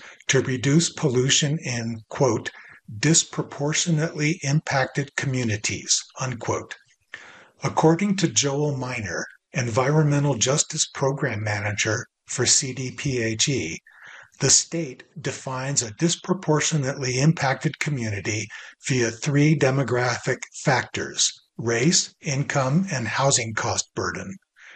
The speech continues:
as well as cumulative impacts, which refers to exposure to a variety of pollutants. Communities became disproportionately polluted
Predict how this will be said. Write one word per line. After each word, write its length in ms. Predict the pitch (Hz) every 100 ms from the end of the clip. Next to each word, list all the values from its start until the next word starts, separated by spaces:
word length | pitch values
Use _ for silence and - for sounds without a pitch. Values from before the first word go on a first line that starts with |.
| -
as 180 | 131 113
well 260 | 131 147
as 160 | 139 107
cumulative 800 | - - 160 175 147 120 131 113 -
impacts, 680 | 135 151 117 104 - - - - - - -
which 260 | 139 131 -
refers 500 | 120 - 147 151 -
to 160 | 151
exposure 880 | 113 113 - 131 127 143 170 180 196 - -
to 200 | 139 120
a 60 |
variety 680 | 113 123 113 123 135 139 131
of 80 | 123 -
pollutants. 720 | - 120 123 104 78 - - - - - - _ _ _
Communities 720 | - 135 143 180 190 185 180 -
became 600 | 147 - - 131 127 110
disproportionately 1160 | 156 - - 190 - 147 - 143 127 - 120 -
polluted 600 | 143 131 160 156 - -